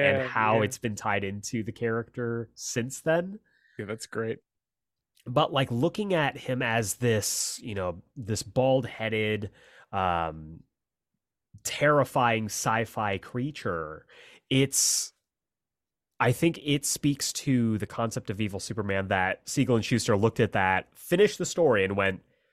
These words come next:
Speaker 1: "Nah, this doesn't work.
Speaker 2: Mm-hmm.
Speaker 1: Nah, we gotta make something else." And they landed on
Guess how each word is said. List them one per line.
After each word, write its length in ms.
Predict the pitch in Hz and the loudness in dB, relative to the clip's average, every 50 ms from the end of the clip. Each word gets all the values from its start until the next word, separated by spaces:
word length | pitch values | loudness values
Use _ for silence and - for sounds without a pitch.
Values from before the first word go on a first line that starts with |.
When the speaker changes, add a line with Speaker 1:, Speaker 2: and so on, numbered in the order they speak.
| _ _ _ _ _ _ _ _ _ _ _ _ - | _ _ _ _ _ _ _ _ _ _ _ _ -10
Speaker 1:
"Nah, 340 | 85 82 82 80 78 78 80 | -6 -4 -2 -2 -2 -2 -4
this 160 | 82 82 - | -6 -8 -10
doesn't 240 | 101 82 76 - - | -12 -14 -14 -16 -16
work. 360 | - - 50 - - - _ _ _ _ _ _ _ _ _ - | -14 -14 -14 -14 -14 -16 _ _ _ _ _ _ _ _ _ -12
Speaker 2:
Mm-hmm. 320 | 120 113 104 117 117 113 110 110 _ - | -10 -10 -8 -8 -8 -8 -8 -10 _ -4
Speaker 1:
Nah, 280 | 87 85 85 82 82 | -2 0 2 2 0
we 100 | 85 92 | 0 0
gotta 140 | 92 92 87 | 0 -2 -2
make 180 | 82 82 78 - | -4 -6 -8 -10
something 260 | - 76 - - - - | -12 -14 -14 -14 -12 -12
else." 360 | - - - - - - - _ _ _ _ _ _ _ _ - | -10 -10 -10 -10 -14 -18 -20 _ _ _ _ _ _ _ _ -2
And 120 | 123 107 | 2 4
they 260 | 107 107 104 98 90 90 - _ _ - | 4 4 4 2 0 -4 -12 _ _ -12
landed 480 | 107 101 107 113 123 135 127 120 101 | -6 -2 0 2 2 2 2 2 0
on 460 | 92 90 87 87 87 87 87 98 - | 0 0 0 -2 -2 -4 -6 -10 -10